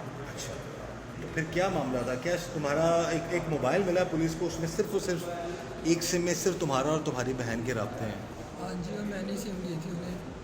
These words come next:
Speaker 1: हम्म।
Speaker 2: और मोबाइल उसके शोहर ने दिया था कि तुम अपने घर बात कर लिया करो।
Speaker 1: अच्छा, हमें पता चला है कि, अ,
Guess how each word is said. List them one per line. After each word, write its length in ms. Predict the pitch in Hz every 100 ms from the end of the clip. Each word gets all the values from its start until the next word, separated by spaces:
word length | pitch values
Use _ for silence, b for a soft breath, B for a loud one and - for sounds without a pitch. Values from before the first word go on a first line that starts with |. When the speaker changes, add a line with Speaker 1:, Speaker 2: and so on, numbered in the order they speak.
| -
Speaker 1:
हम्म। 300 | 127 117 107
Speaker 2:
और 200 | 175 180
मोबाइल 400 | 190 175 175 185
उसके 220 | 170 196
शोहर 300 | 190 175 175
ने 60 |
दिया 320 | 190 175 170 165
था 0 |
कि 40 |
तुम 440 | 175 175 165 175
अपने 300 | 165 165 170
घर 60 | 165
बात 300 | 151 151 143
कर 140 | -
लिया 320 | 156 139 143 143
करो। 380 | 131 - -
Speaker 1:
अच्छा, 200 | 139 151
हमें 200 | 147 156
पता 180 | 139 143
चला 240 | 147 135 135
है 140 | 139
कि, 420 | 135 156 156
अ, 40 | 156